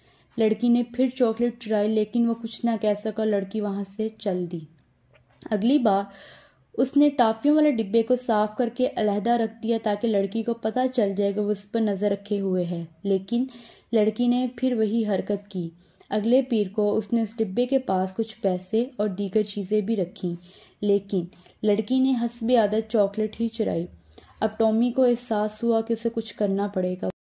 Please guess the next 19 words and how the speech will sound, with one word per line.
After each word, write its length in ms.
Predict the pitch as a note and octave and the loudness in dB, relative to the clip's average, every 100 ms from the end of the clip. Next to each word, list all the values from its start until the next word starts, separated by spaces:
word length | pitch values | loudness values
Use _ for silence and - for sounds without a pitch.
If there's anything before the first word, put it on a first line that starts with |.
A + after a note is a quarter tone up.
| - | -4
वरना 320 | G#3+ G#3+ A3 | -4 -2 -2
लड़की 440 | A#3 A3 A3 A#3 C4 | 0 0 0 0 0
में 120 | C#4+ | 2
चोरी 360 | C#4 A3+ G#3 A3 | 2 0 0 -2
की 160 | B3 | 0
आदत 300 | G#3 F#3+ G3+ - | 0 0 -4 -6
पुख्ता 260 | A#3 - B3+ | -8 -4 -2
हो 220 | A#3+ G3+ | 0 0
जाएगी। 500 | G3 F3+ F3 F3 F#3+ - | 0 -2 -4 -8 -10 -8
उसने 300 | A3+ B3+ C4+ | -2 2 2
कागज़ 440 | C4 G3+ G3 B3 - | 2 2 2 -4 2
पे 80 | B3+ | 2
लिखकर 360 | G#3 - A3 | 2 -2 -4
उसे 280 | - - A#3+ | -2 -4 -4
तनबीह 400 | A#3+ A3 G#3+ B3+ | -2 -2 -2 -4
करने 380 | B3+ G#3+ G3+ G3+ | -2 -2 -2 -4
की 140 | G#3+ | -6
कोशिश 480 | A3+ G3+ F#3+ G#3 F#3+ | -6 -6 -4 -8 -10
की। 200 | - F3+ | -10 -10